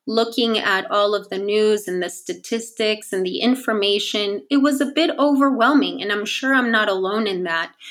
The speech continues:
So, of course, sticking to those healthy habits that have helped me navigate difficult times has been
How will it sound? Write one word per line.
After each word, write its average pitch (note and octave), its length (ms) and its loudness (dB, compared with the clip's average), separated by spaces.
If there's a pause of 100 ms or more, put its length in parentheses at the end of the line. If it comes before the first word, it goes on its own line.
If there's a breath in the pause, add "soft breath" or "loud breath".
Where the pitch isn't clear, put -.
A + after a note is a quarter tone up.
(260 loud breath)
So, G#3 320 2
of G3+ 160 -10
course, B3 500 0 (140)
sticking C4+ 600 2
to B3+ 160 -6
those G3 260 -2
healthy G#3 520 -2
habits G3 680 0
that F#3+ 200 0
have F#3 480 -2 (340 loud breath)
helped A3+ 360 -2
me G#3+ 280 0
navigate G3 720 0
difficult G3 580 -6
times G#3+ 540 -2
has F#3+ 240 -2
been F#3+ 320 -2